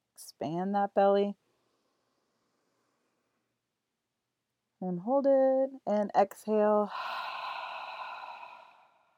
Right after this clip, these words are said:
And you can breathe in and out through your nose. Go ahead and take another big breath in.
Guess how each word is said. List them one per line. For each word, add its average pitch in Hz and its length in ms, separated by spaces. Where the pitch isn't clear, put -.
And 202 140
you 247 100
can 247 160
breathe 208 260
in 160 180
and 156 100
out 151 260
through 170 120
your 147 160
nose. 143 420
Go 170 120
ahead 170 160
and 156 120
take - 180
another 147 360
big 156 320
breath 156 280
in. 180 300